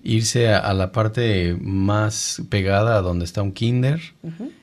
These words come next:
Speaker 1: y ahí al ladito del lado derecho está la galería, que se llama The Engine Room.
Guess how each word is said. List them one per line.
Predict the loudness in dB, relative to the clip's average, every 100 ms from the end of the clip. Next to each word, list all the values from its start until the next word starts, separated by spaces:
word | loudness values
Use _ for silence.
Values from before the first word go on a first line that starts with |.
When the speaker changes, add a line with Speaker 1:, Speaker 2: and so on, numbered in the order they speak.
| -2
Speaker 1:
y | 0
ahí | 2 2
al | 2
ladito | 2 0 -2 -2 -2
del | 0
lado | 2 4
derecho | 4 0 -4 -8
está | -8 -6 -4
la | -2
galería, | -2 -2 -4 -4 -6
que | -10
se | -8
llama | -6 -4
The | -4 -4
Engine | -4 -6 -10
Room. | -10